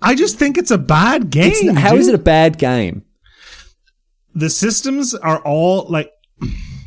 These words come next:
Speaker 1: several times, the, b-, both times I tried to play the game, I got, I got into it and I was like, "This is fun." I climbed up the tower. I
Speaker 2: Yeah.
Speaker 1: got the parachute. I was like, "Okay, here we go."
Speaker 2: Yeah.
Speaker 1: The glider, whatever. And I was like, "All right." And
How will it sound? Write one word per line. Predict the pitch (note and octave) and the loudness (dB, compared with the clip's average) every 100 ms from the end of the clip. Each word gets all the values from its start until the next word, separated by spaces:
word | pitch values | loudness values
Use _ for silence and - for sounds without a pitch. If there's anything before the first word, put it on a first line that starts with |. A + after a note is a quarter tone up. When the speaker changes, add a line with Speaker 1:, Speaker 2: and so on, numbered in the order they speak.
| - - _ _ _ | -18 -20 _ _ _
Speaker 1:
several | - - G#3+ C4+ C#4 | -6 0 0 0 0
times, | F#3+ E3+ D#3+ | 0 0 -2
the, | C#3 D3 | -4 -4
b-, | B2 D3+ | -4 0
both | D#3 E3+ | 2 2
times | G#3 E3 | 0 0
I | C#3+ | 0
tried | |
to | C3+ | 0
play | C3 | -2
the | A2+ | -4
game, | G2+ F#2+ - | -8 -10 -8
I | A2+ | -8
got, | G2+ - D3+ C#3 | -6 -4 -2 0
I | C3+ | 0
got | D3 F#3 | 0 2
into | F3 F#3 | 2 0
it | |
and | D#3+ | -2
I | |
was | B2+ | -2
like, | A#2+ | -4
"This | C3 | -8
is | - | -4
fun." | - G#3 E3+ | -2 0 -2
I | |
climbed | D3 C#3 | -2 -4
up | - | -4
the | |
tower. | G2+ E3 F3+ F#3 F3+ | -2 0 2 0 0
I | C3 | 0
Speaker 2:
Yeah. | G#3 D#3 | 0 0
Speaker 1:
got | C3+ B2 | -2 -4
the | F#2+ | -2
parachute. | D#3+ E3+ D#3 E3+ | 0 0 0 -2
I | |
was | C3 | 0
like, | C3 | -2
"Okay, | C3 A3+ | -2 0
here | C3+ | 0
we | B2+ | 0
go." | G3 A#3 A3+ - | 0 2 0 0
Speaker 2:
Yeah. | D3+ A#2 - | -2 -2 -4
Speaker 1:
The | C3 | -2
glider, | C#3+ E3+ F#3+ | 0 0 0
whatever. | F#3 G3 | 0 -2
And | F#3 | -2
I | |
was | D3 | -4
like, | C3 | -2
"All | D3+ | 0
right." | G#3 | 0
And | G3 | -4